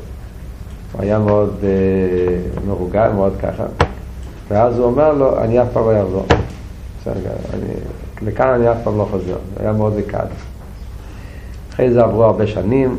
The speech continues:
הוא עזב את הישיבה, אחר כך הוא התקלקל, ירד מהדרך, היה לו השתלשלות מאוד גדולה. אחרי הרבה הרבה שנים פגש אותו עוד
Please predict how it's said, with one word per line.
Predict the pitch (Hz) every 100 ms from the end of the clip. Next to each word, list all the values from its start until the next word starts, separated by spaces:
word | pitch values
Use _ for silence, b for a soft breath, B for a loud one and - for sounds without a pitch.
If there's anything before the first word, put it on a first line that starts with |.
| -
הוא | 104
עזב | 95 101 98
את |
הישיבה, | 98 92 92 147 127 113 - - -
אחר | -
כך | 101 92
הוא | 87
התקלקל, | - 92 90 135 107
ירד | 98 92 92
מהדרך, | 92 104 131 117 - -
היה | 117 123 127
לו | 120 113 107 - - - B B B B - - -
השתלשלות | - - 135 110 120 113
מאוד | 110 113 104
גדולה. | 104 95 - - - - - - - - - - - -
אחרי | 117
הרבה | 110 - 180
הרבה | 151 160
שנים | 143 143 170 165 143 139 139 - - - - - -
פגש | 117 127 127
אותו | 110
עוד | 110